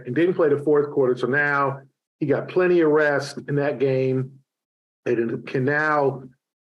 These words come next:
take control and be the man in game three, 'cause I think they're gonna need a great Tatum,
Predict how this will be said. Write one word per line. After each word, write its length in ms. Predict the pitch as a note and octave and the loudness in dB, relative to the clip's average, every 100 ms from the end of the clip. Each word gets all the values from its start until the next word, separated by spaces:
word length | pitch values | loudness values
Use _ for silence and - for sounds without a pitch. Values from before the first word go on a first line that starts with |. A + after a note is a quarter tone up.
| _ - | _ -4
take 220 | E3 C#3+ | -2 0
control 680 | D3+ C3 D#3+ D3 C#3+ C#3 C3 | 0 -2 0 2 4 4 4
and 140 | A#2+ | 0
be 160 | A#2+ C#3 | 0 2
the 100 | B2+ | 2
man 400 | C3 C#3+ C#3 C3 | 2 2 2 0
in 100 | B2 | 0
game 280 | C3+ C3+ C3 | 2 2 2
three, 140 | D3 | 0
'cause 120 | C3+ B2+ | 0 -2
I 60 | |
think 160 | C#3 C#3 | 0 0
they're 100 | C#3 | 0
gonna 160 | B2+ A#2+ | 0 2
need 240 | C3+ C#3 | 2 2
a 40 | A#2+ | 0
great 420 | A#2 C#3+ C3+ C3+ | 2 2 2 0
Tatum, 540 | D#3 C#3+ B2+ A#2 A#2 | 2 2 2 0 -2